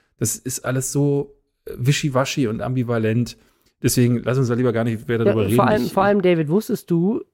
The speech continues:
Speaker 2: dass du dich auf Tinder verifieren kannst? Gibt auf Tinder
Speaker 1: Nee.
Speaker 2: auch einen blauen Haken.
Speaker 1: Echt
Speaker 2: Ich
Speaker 1: jetzt?
Speaker 2: weiß nicht, ob er blau ist, aber es gibt auf jeden Fall einen Haken. Du kannst deinen Account bei Tinder verifizieren lassen.
Speaker 1: Aha,
Speaker 2: Ähm,
Speaker 1: nee,
Speaker 2: gab, es gab
Speaker 1: war
Speaker 2: mal
Speaker 1: da
Speaker 2: das
Speaker 1: ewig
Speaker 2: Gerücht,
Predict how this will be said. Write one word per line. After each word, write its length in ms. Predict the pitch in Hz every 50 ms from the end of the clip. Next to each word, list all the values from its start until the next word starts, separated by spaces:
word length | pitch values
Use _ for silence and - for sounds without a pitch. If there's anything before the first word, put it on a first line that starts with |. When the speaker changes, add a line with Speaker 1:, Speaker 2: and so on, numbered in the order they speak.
| _ _ _ _ _
Speaker 2:
dass 200 | - 165 165 -
du 80 | - 175
dich 180 | 170 151 - 165
auf 160 | 147 - -
Tinder 420 | - - 185 202 202 180 165 156
verifieren 680 | 151 170 190 185 156 - - 131 123 127 127 127 135
kannst? 460 | - - 127 143 185 - - - _ _ _ _ _ _ - -
Gibt 220 | - - 160 - -
auf 100 | 160 -
Tinder 260 | - - 190 196 185
Speaker 1:
Nee. 40 | -
Speaker 2:
auch 60 | -
einen 80 | 131 165
blauen 260 | 180 175 180 175 175
Haken. 420 | 175 185 202 190 - 120 127 135 - _ _ _ _ _
Speaker 1:
Echt 180 | - 127 127 -
Speaker 2:
Ich 60 | 302
Speaker 1:
jetzt? 80 | 277 170
Speaker 2:
weiß 260 | 185 180 - 220 247
nicht, 40 | 277
ob 80 | 208
er 60 | 156
blau 300 | 139 - 139 143 143 127
ist, 120 | 113 123 -
aber 80 | 139
es 60 | 143 -
gibt 120 | 190 -
auf 80 | 170 180
jeden 120 | 196 190
Fall 120 | 175 185
einen 80 | 180 160
Haken. 300 | 180 185 185 - - 127
Du 60 | 123
kannst 320 | - - 165 170 - - -
deinen 200 | 170 165 160 156
Account 520 | 147 - - 160 165 170 175 175 - _ _ _ _ _ _ _ _ _ _ _
bei 120 | 151 147
Tinder 640 | - - 170 180 185 180 180 175 175 170 170 - - _ _ _ _ _ _ -
verifizieren 640 | 143 151 156 156 151 - 151 - - 151 147 135
lassen. 320 | 123 120 127 - - 156 - - _ _ _ _ _ _ _ -
Speaker 1:
Aha, 440 | - 82 76 80 - 143 139 139 135
Speaker 2:
Ähm, 280 | 135 135 135 135 135
Speaker 1:
nee, 200 | 95 95 92 87 87
Speaker 2:
gab, 160 | - - -
es 100 | 175 -
gab 120 | - 175 202
Speaker 1:
war 40 | 202
Speaker 2:
mal 40 | 175
Speaker 1:
da 60 | 165
Speaker 2:
das 40 | 135
Speaker 1:
ewig 100 | 104 -
Speaker 2:
Gerücht, 160 | 160 160 190